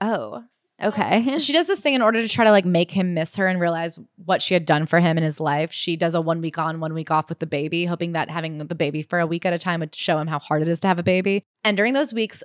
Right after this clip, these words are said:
Speaker 2: she is just, like, partying. She is out all night until brunch, never wants to be alone. Drugs, drinking, the nines. And then on the weeks she has the baby, she's pretty depressed and just laying in bed all day, eating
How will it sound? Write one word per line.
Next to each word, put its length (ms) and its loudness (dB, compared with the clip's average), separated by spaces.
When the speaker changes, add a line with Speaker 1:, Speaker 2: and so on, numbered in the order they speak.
Speaker 2:
she 240 -4
is 160 -2
just, 240 -4
like, 100 -10
partying. 640 -4
She 100 -2
is 160 -2
out 180 6
all 140 6
night 240 2
until 240 0
brunch, 580 0
never 260 0
wants 200 -2
to 80 -8
be 100 0
alone. 560 0
Drugs, 520 4
drinking, 420 -4
the 80 2
nines. 540 -2
And 100 0
then 80 0
on 120 0
the 60 2
weeks 520 -2
she 140 -6
has 260 4
the 100 -2
baby, 320 6
she's 180 -4
pretty 140 2
depressed 400 0
and 80 -4
just 220 -4
laying 160 0
in 80 -2
bed 160 0
all 100 0
day, 240 0
eating 300 -6